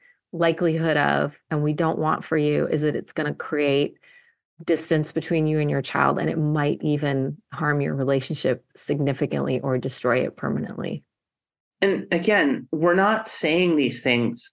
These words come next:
Speaker 2: as threats or to try to scare you. We're, we're saying these things because they are realities as evidenced by research and a lot of lived experience of trans people and their family members, including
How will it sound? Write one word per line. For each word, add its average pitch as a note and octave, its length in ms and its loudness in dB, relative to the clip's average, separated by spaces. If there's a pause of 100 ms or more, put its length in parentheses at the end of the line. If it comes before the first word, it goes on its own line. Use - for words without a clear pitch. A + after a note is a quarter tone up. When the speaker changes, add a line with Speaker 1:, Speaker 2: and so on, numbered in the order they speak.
(100)
Speaker 2:
as A#2+ 480 -2 (500)
threats C#3 600 0
or B2 220 2
to A#2 120 -6
try A#2 280 0
to A#2+ 100 -4
scare B2+ 420 2
you. A#2+ 300 -2
We're, C#3 280 0
we're C#3+ 200 4
saying E3 420 2
these C#3 220 0
things A#2+ 320 -2
because C3 420 -2
they C3 320 2
are B2+ 400 2 (300)
realities C#3 960 0
as C3 400 -2 (140)
evidenced C#3 600 0
by B2 120 4
research C#3 880 -2
and A#2 160 -2
a A#2 40 -2
lot B2 300 2
of C3+ 140 0
lived C3+ 260 0
experience C#3+ 640 -2
of B2+ 200 -6
trans B2+ 340 -2
people C3+ 400 -2
and B2+ 100 2
their B2 120 2
family D3+ 340 2
members, B2+ 380 2
including C#3 600 0